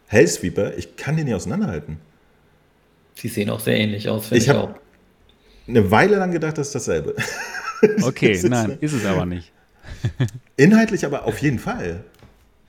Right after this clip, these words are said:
Speaker 1: Und äußerlich
Speaker 3: <laughs>
Speaker 1: und so. Es ist beides so, geh mal dahin, box alles weg und dann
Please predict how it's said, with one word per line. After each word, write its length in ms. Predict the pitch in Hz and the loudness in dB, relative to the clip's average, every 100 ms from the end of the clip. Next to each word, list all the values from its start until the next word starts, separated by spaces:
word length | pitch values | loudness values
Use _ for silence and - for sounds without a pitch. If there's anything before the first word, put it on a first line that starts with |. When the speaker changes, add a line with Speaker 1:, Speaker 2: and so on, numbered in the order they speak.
| - - | -14 -6
Speaker 1:
Und 260 | 101 98 - - - | -6 -6 -14 -20 -12
äußerlich 640 | 101 104 104 92 85 104 - 92 _ | -6 -4 -2 -4 -2 -4 -6 -12 _
Speaker 3:
<laughs> 180 | _ | _
Speaker 1:
und 160 | - 95 | -14 -14
so. 300 | - 85 90 - - _ | -10 -10 -10 -16 -20 _
Es 120 | 101 | -6
ist 140 | 110 - | -6 -4
beides 380 | - 92 208 208 | -2 0 0 2
so, 160 | 208 214 120 123 | 2 2 -2 -2
geh 140 | 123 | -2
mal 160 | 143 135 | 0 0
dahin, 520 | 101 90 151 262 240 - | 0 0 -2 -4 -8 -6
box 260 | - - 107 | -8 -8 -8
alles 380 | 110 107 98 | -4 -4 -6
weg 240 | 101 - - | -8 -10 -12
und 240 | 127 135 | -12 -8
dann 380 | 127 123 123 135 | -8 -6 -8 -10